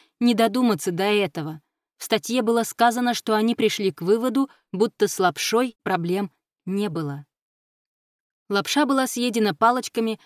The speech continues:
на которых обнаружились частички арахиса. У пострадавшего возник приступ аллергии, в результате которого он скончался.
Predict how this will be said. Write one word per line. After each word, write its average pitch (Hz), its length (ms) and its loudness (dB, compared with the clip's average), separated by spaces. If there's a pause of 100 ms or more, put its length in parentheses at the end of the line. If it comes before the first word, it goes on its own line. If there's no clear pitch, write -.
(260)
на 208 120 0
которых 294 360 2
обнаружились 220 680 0
частички - 520 -4
арахиса. 180 680 -2 (300)
У - 80 0
пострадавшего 226 720 0
возник 220 400 0
приступ - 460 -4
аллергии, 196 640 0 (220)
в 208 60 -4
результате 208 540 2
которого 208 580 0
он 208 140 -2
скончался. 170 800 -6